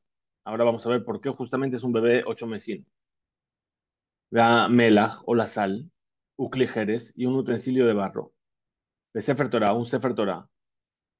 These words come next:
Kula memaatim bajalón. Todos ellos reducen el espacio de la ventana. Abarashelek, pero la nieve, de Abarad, y el granizo, de Agelid, es decir, eh, los cubitos de hielo,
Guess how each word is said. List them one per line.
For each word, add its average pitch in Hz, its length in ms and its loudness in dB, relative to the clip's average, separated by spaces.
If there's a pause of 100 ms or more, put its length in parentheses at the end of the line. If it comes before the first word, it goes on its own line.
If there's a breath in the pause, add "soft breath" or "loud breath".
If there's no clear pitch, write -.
Kula 139 480 4
memaatim 120 680 0
bajalón. 95 540 -10
Todos 147 340 2
ellos 143 220 2
reducen 160 560 4
el 135 100 4
espacio 135 760 0 (420)
de 120 180 0
la 123 120 2
ventana. 95 520 -4 (360)
Abarashelek, 107 720 0
pero 107 400 -2
la 107 120 -4
nieve, 117 520 0 (320)
de 113 100 0
Abarad, 113 520 0 (460)
y 117 180 -6
el 110 300 0
granizo, 110 720 -4 (220)
de 117 160 -2
Agelid, 113 720 0 (400)
es 113 100 -10
decir, 113 540 0 (160)
eh, 104 580 -2
los 110 220 -6
cubitos 117 420 -2
de 110 140 2
hielo, 123 460 2